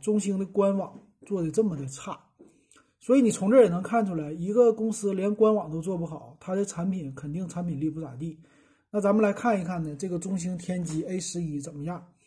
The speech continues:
呃，官方介绍呢，它用了是一个五G的双模啊，因为它用的是骁龙七六五G的处理器。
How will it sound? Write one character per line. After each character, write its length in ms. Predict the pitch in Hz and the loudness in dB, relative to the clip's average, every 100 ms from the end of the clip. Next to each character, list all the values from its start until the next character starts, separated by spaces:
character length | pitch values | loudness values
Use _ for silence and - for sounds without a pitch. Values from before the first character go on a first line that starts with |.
| _ - - _ _ - | _ -20 -20 _ _ -8
呃， 140 | 190 | -2
官 180 | 196 269 | 8 10
方 160 | 247 233 | 10 8
介 160 | 247 | 8
绍 220 | 240 247 | 8 6
呢， 160 | 202 180 | 4 2
它 120 | 185 208 | 2 2
用 240 | 240 226 | 4 2
了 120 | 185 | 2
是 160 | 175 196 | 0 -4
一 160 | 180 | -4
个 220 | 185 190 170 | -2 0 0
五 340 | 165 151 147 | -4 -6 -6
G 280 | 156 240 214 | -2 0 0
的 160 | 156 | 0
双 280 | 139 - 214 | -4 0 0
模 200 | 196 156 | 0 -2
啊， 560 | 190 196 - _ 139 131 | -2 -2 -8 _ -14 -6
因 140 | 180 | 0
为 100 | 208 | 2
它 140 | 202 190 | 2 0
用 200 | 214 214 | 0 0
的 120 | 170 | -2
是 160 | 170 165 | -4 -6
骁 260 | - 208 | 2 4
龙 220 | 208 190 | 4 0
七 240 | 208 - 214 | -6 -4 -2
六 120 | 247 | 0
五 200 | 190 135 | 0 -4
G 260 | 135 247 190 | -2 -2 0
的 100 | 147 | -4
处 160 | - | -4
理 120 | 202 | -6
器。 280 | 135 - 226 | -4 -6 -8